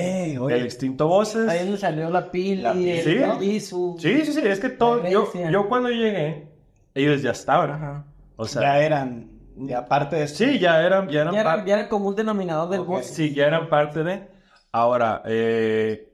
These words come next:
Speaker 2: la primera, y, me, y cuando llegamos, eh, ahora,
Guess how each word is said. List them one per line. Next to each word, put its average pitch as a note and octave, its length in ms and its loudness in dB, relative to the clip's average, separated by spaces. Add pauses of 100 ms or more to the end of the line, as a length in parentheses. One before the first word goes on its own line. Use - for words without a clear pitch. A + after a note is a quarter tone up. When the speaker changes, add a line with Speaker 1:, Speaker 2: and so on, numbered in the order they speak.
Speaker 2:
la A#2 200 0
primera, B2+ 380 0
y, B2+ 60 -8
me, B2 260 -4
y A#2 280 -10
cuando C3+ 240 -4
llegamos, E3 720 0
eh, G2+ 400 -14
ahora, B2+ 520 0